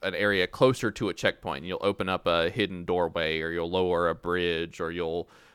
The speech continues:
you know, uh, throw down a rope so you can climb back up. Like, every time I would find myself looping back onto one of those points, I would think, like, "That's really cool,"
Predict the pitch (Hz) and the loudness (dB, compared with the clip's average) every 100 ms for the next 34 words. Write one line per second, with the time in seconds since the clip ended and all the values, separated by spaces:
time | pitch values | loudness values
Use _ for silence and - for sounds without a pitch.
0 | _ 78 67 65 - _ - - 104 90 | _ -14 -10 -10 -12 _ -20 -4 2 2
1 | 82 _ _ 113 104 98 85 98 98 - | 0 _ _ 4 6 4 4 2 2 0
2 | 101 95 104 101 95 90 - 95 87 - | -2 -2 2 2 4 2 4 2 2 -4
3 | - - _ 101 107 - - 131 151 226 | -20 -20 _ -2 -2 -2 2 4 4 2
4 | 202 147 113 117 127 135 107 107 104 113 | -2 0 2 2 -2 -4 0 2 2 0
5 | 104 104 107 - 107 - 98 104 110 104 | 0 0 -2 0 -2 -2 -2 -2 0 -2
6 | 95 87 90 104 - - 95 101 107 131 | 0 2 4 2 -2 0 2 2 0 -2
7 | 117 117 123 127 - 147 151 - - _ | 0 4 4 2 -2 -2 -2 -6 -16 _
8 | _ _ - 107 107 101 110 104 92 82 | _ _ 0 2 2 4 2 2 2 0
9 | 69 - _ _ _ - 98 90 98 95 | -2 -10 _ _ _ 2 4 2 -4 -4
10 | 82 71 - - - | -4 -6 -8 -10 -14